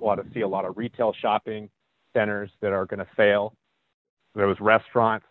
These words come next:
are gonna fail. They all have houses. So I think we're gonna see a massive surplus of inventory, a supply that's going to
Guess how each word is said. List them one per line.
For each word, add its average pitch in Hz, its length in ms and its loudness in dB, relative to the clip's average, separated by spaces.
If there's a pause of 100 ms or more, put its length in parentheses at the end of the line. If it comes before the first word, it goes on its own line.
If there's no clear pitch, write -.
(520)
are 110 80 2
gonna 107 240 -4
fail. 110 320 4
They 107 160 -2
all 110 240 2
have 101 220 0
houses. 104 420 -2
So - 80 0
I 117 100 4
think 135 240 -2
we're 131 120 2
gonna 113 260 -2
see 113 220 2
a - 20 0
massive 113 520 2 (680)
surplus 117 420 4 (160)
of 107 240 6
inventory, 113 640 2 (260)
a 110 200 4
supply 107 680 0 (440)
that's 104 240 -4
going 110 220 -6
to 101 60 -12